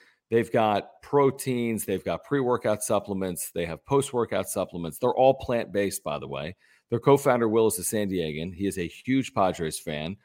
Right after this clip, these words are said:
For our viewers, thirty percent off your first order. That's right, thirty percent off. Click Build Your Routine. You'll get thirty percent off. They've got immunity pills, sleep pills, great products, literally something for everyone. Huge supporters of this channel, like Mark Nimitz as well.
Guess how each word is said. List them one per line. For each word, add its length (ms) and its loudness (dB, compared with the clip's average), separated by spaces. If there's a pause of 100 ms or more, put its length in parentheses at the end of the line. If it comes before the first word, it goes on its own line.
(220)
For 180 4
our 140 6
viewers, 460 0 (160)
thirty 320 6
percent 420 -2
off 220 0
your 80 -6
first 360 -6
order. 240 -4
That's 200 -8
right, 120 -2 (200)
thirty 240 4
percent 400 -4
off. 240 -4
Click 260 -8
Build 240 2
Your 80 -2
Routine. 500 -2 (420)
You'll 120 2
get 220 2
thirty 200 4
percent 400 -2
off. 240 0
They've 160 -2
got 200 2
immunity 480 2
pills, 340 -4
sleep 340 0
pills, 300 -4 (360)
great 360 6
products, 560 6
literally 380 2
something 420 0
for 340 0
everyone. 520 0
Huge 340 0
supporters 480 0
of 140 -4
this 160 -2
channel, 320 0
like 180 0
Mark 240 0
Nimitz 460 -2
as 100 -8
well. 340 -2